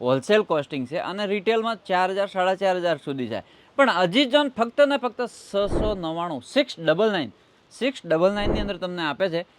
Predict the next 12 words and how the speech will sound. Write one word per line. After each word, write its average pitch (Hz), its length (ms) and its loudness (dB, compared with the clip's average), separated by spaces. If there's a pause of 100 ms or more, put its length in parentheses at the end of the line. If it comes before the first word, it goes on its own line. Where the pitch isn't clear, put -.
(120)
એટલે 214 180 -2
તમે 226 240 -4
વધારેથી 151 600 0
વધારે 196 400 0
એને 160 340 -6 (100)
અઢારસો, 151 420 0
બે 160 200 -6
હજારમાં 170 360 -6
તો 214 100 -10
વેચી 127 440 -4
શકો 143 280 -6
છો. 95 160 -12